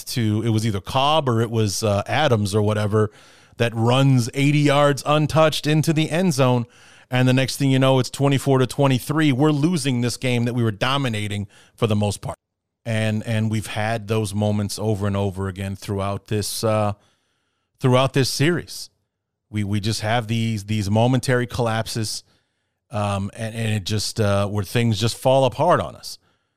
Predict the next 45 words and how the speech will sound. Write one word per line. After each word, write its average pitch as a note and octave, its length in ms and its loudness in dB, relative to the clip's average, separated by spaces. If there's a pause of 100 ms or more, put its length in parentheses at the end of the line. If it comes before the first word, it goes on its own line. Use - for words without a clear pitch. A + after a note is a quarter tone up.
(300)
The, G2 180 -4
you G#2 120 -2
know, F#2+ 280 -2
don't A2+ 220 0
even A#2+ 180 0
get B2+ 120 -2
me B2+ 80 2
started. C3+ 440 2
I'm G#2+ 160 -2
gonna B2 160 2
say C3+ 220 0
it B2+ 60 0
again. A#2 420 0
I'm G#2 80 -4
gonna G#2 160 -2
give G2+ 180 -6
you A2 120 2
all A#2 220 4
the A2+ 80 0
na-, A#2 280 -2
the, G#2 280 -4
the G2+ 120 -4
nightmares A2+ 460 -2
and G2+ 100 -2
the F#2+ 40 -2
shakes. A2+ 440 -4 (320)
Speaking A#2+ 380 -2
of A2+ 80 0
Chris A#2 180 0
Conte, A#2+ 480 -2 (1000)
the G#2+ 80 -10
Chris B2 200 0
Conte E3+ 320 0
play G#2 300 -2 (260)
in G#2 220 0
the, G#2+ 400 2
th-, A2+ 140 -2
in G#2 60 0
twenty A#2+ 260 0
thirteen, C#3 500 0 (880)
we G2 120 -6
got A#2 200 0
the A2 60 -10
Packers B2+ 640 0
beat, C#3 440 -2